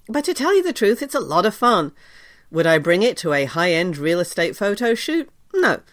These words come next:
But it's good at what it does, it's loads of fun to fly, and it produces the kind of images that look good shared on small screens via Instagram and YouTube.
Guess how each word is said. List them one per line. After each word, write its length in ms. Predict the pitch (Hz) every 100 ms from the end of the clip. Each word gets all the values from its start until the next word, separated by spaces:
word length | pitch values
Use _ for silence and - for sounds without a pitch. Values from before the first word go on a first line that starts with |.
| _ _ _
But 80 | 403
it's 160 | 339 -
good 220 | 226 269
at 60 |
what 120 | 139 147
it 140 | 120
does, 460 | 165 185 147 196 -
it's 200 | - 139
loads 400 | 147 147 196 226
of 80 | 170
fun 180 | 160 151
to 100 | 151
fly, 340 | - 190 185
and 200 | 180 247
it 80 | 403
produces 540 | 403 254 214 208 226 214
the 80 |
kind 380 | 220 - 160 190
of 100 | 220
images 460 | 190 180 170 185 -
that 180 | 220 -
look 300 | 269 330 -
good 260 | 214 202
shared 340 | - 202 185 190
on 200 | 175 190
small 280 | - 165
screens 460 | 185 - 151 160 160
via 260 | 156 147 170
Instagram 540 | 135 135 - 147 139
and 80 | 160
YouTube. 460 | 208 208 160 135